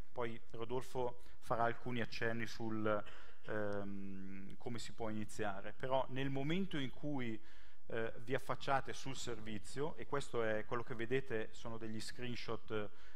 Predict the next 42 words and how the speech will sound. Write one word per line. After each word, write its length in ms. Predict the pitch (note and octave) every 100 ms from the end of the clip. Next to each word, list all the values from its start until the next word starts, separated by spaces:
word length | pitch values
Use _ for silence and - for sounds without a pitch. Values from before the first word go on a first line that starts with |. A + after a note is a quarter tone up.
| -
eh, 380 | A2 G#2 G2+ G2+
del 120 | G#2+
sito 300 | G#2+ C3+ C3
V 60 | A2
M 180 | A2 G#2+
ware, 320 | A#2+ A#2+ F#2+
perché 280 | A2 - A2
ripeto, 380 | G#2+ C3 B2 G#2+
questo 320 | B2 - A#2
è 40 |
un 120 | A2+
servizio 560 | - A#2 G#2+ C#3+ - A#2
offerto 400 | G2 A2 G#2+ -
da 120 | G#2
V 80 | G2
M 180 | G2+ G2
ware, 500 | G2 F#2+ F#2 G#2+ C3+ - - -
ehm, 920 | G#2+ G2+ G2 F#2 F#2 F#2 F#2 F#2 F2 F2+ - - - - -
eh, 440 | A2 G2+ G2 - - -
questi 240 | - D3
sono 260 | D3 C#3+ A#2+
degli 220 | A#2+ B2+
screenshot 520 | B2 - C#3 - D#3
che 80 | -
fanno 260 | - B2 B2
vedere 340 | B2 B2 C3+
qual 220 | - A#2+
è 160 | A#2+ C3+
il 160 | B2+ B2+
flusso 840 | - - C#3+ D3 - D#3 D#3+ D#3+ - - - - -
del 180 | - A#2+
workflow 720 | A#2 A#2+ A#2+ - B2+ C3 C3
che 120 | - A2
vi 140 | A2
permette 500 | - B2+ A#2+ A#2+ C3
di 100 | A#2
fare 280 | - A2+ A2+
il 100 | A2
deployment 540 | G#2+ - G#2+ G#2+ G#2
di 100 | G#2
questa 280 | G#2+ G2+ -
soluzione. 680 | - G2+ G2+ - F#2 -